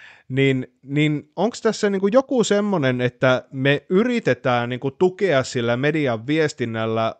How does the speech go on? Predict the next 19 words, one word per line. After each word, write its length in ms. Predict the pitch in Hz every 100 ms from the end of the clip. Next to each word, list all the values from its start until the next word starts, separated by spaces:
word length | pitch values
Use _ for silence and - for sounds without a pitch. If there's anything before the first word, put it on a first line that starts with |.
| -
Ukrainaa, 680 | 151 151 131 120 117 113 113
niin 240 | 117 117
voi 280 | 170 190 151
olla, 500 | 139 127 120 117 117 - _ _ - _ -
mutta 460 | 147 160 156 247 - _ -
sittenhän 360 | - 254 196 202
media 340 | 214 233 180
tulee 340 | 147 180 175 185
valehdelleeksi. 1080 | 226 139 117 110 110 110 107 - 101 - _ - -
Ja 100 | 139
sit 220 | 294 277
jos 160 | 247 208
ne 120 | 185
jää 340 | 220 247 196
siitä 260 | 175 165 165
jossakin 460 | 208 254 170 143
kohtaa 440 | 135 123 - 135 135
ihmisille 580 | 170 170 135 131 127 123
niinku 220 | 123